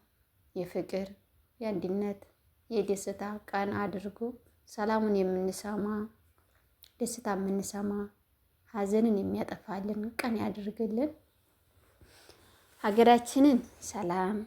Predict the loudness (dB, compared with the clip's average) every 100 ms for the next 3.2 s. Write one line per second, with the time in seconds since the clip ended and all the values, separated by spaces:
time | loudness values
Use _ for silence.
0 | -12 _ _ _ _ _ _ -4 2 2
1 | 2 -2 -2 -2 -4 -8 -4 -4 -4 -8
2 | _ _ _ -4 0 0 0 -2 -2 -4
3 | -6